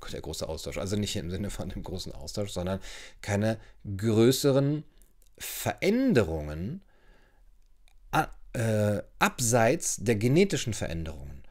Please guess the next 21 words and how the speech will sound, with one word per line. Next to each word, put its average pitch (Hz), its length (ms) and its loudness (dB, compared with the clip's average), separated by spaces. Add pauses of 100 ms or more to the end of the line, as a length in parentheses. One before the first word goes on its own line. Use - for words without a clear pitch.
(480)
Kulturelle 180 520 6
Veränderungen 110 540 2
kann 156 200 -2
es 151 120 -2
ja 113 120 2
dann 95 300 0 (240)
nur 123 800 4 (220)
in 95 200 -2
stärkerem 123 480 0
Maße 101 280 -2
dann 123 260 0
geben, 95 480 -4
wenn 104 180 -2
es 104 120 -2
auch - 120 -6
genetische 120 380 0
Veränderungen 76 680 -6
gibt. - 340 -8 (420)
Und 98 120 -4
kulturelle 139 420 4
Veränderung 127 480 2